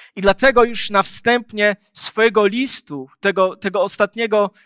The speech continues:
rozdziału, przepraszam, apostoł Paweł rozpoczyna i nazywa ich: „Filipianie, radości moja”. Wow! Czy słyszycie to?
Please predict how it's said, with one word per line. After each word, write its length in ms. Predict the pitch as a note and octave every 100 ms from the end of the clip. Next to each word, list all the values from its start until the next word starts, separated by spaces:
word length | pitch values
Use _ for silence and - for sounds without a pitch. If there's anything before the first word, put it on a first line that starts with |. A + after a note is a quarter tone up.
| -
rozdziału, 760 | F#3+ F3 D#3+ G#3+ A3 G3 F#3+ - _ _ _ -
przepraszam, 600 | G#3 G#3+ G#3 - F#3+ F#3+ _ - -
apostoł 460 | - A#3 - A#3
Paweł 600 | G#3 A3+ G#3+ A3 G3+ G#3 _ _
rozpoczyna 680 | A#3+ G3+ - G#3 - B3+ A3+
i 120 | A3
nazywa 440 | G#3 G3 B3 A3+ G3+
ich: 180 | G3 - _ _ _ _ _
„Filipianie, 840 | - B3 B3 - C4+ B3 F#3+ C#3 A#2+ _ _ _ _ _
radości 920 | A3 B3+ A3 F3+ C4 B3+ B3 - - G#3
moja”. 500 | G3+ F3+ D3+ C3 - _ _ _ _ _ _ _ _ _ _
Wow! 500 | _ A#2+ D3+ C3+ G#2+ _ _ _ _ _ _ _ _ _
Czy 120 | -
słyszycie 460 | C3 C#3 D#3 C#3+ F3
to? 280 | G3 A#3+